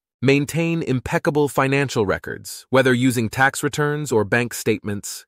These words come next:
clear and comprehensive financial documentation is crucial. Minimize deductions. While beneficial for reducing tax liabilities,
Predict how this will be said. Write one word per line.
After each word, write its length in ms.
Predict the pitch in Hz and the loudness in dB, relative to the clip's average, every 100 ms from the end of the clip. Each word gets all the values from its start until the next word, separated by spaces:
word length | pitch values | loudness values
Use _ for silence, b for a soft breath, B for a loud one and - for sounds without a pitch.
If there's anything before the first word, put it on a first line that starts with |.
| - | -4
clear 340 | 147 139 143 | 2 4 4
and 200 | 131 113 | 2 -2
comprehensive 720 | - 120 123 107 117 - 104 | -2 -2 0 -2 -2 -4 -6
financial 500 | - 101 101 101 - | -2 -2 -2 -2 -4
documentation 840 | 95 98 98 95 95 98 95 - 95 | -4 -4 -4 -6 -6 -6 -6 -6 -8
is 120 | 92 | -8
crucial. 540 | - - 98 - - - _ _ - | -8 -8 -8 -8 -14 -18 _ _ 0
Minimize 520 | 123 135 127 120 113 | 2 4 4 2 2
deductions. 720 | 120 117 113 - 80 - - _ _ | 2 2 2 -2 -10 -12 -18 _ _
While 180 | 113 110 | 2 4
beneficial 560 | 107 113 101 110 113 98 | 4 2 0 0 0 0
for 160 | - | 0
reducing 440 | 98 98 107 - 92 | 0 0 0 -2 -4
tax 340 | - 110 - | 0 0 0
liabilities, 800 | 101 92 85 110 104 92 95 | -2 -2 0 0 0 -2 -6